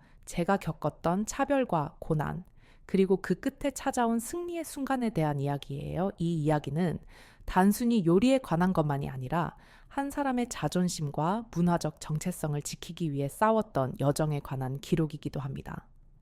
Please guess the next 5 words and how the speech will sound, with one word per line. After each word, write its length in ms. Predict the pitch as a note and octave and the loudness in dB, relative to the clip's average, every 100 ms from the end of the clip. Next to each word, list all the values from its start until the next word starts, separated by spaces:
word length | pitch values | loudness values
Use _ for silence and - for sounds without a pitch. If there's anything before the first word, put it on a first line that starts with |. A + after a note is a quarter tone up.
| - - - | -20 -20 -16
자, 360 | - - - - - | -8 -8 -8 -20 -18
그럼 360 | - C#3+ E3 G#3+ - | -6 -4 -2 -6 -10
시작해볼까요? 920 | - B3 G#3+ F3 D#3 - - A3 E4 - - - | -4 -2 -2 -6 -6 -8 -6 -6 -6 -14 -20 -14
파리의 320 | - C4+ C#4 A3 | -2 0 2 2
아침은 580 | D#3 - E3+ G3 D#3 | 0 -4 -2 0 0